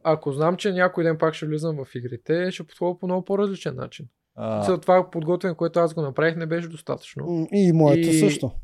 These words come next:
Speaker 1: и смятам, че, нали, хората, които действат и пъзелите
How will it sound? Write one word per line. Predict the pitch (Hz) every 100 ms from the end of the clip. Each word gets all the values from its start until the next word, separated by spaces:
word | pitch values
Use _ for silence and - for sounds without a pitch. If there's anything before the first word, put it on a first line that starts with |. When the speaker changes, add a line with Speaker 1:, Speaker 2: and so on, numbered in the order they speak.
| -
Speaker 1:
и | 160 151
смятам, | - 160 165 170 202 190
че, | - 185 175 165
нали, | 165
хората, | 165 165 165 160
които | 165 160 180 160 _ _ _ _ _ _ _ _ _ _ _
действат | 143 156 160 175 160
и | -
пъзелите | 170 170 139 - 135 156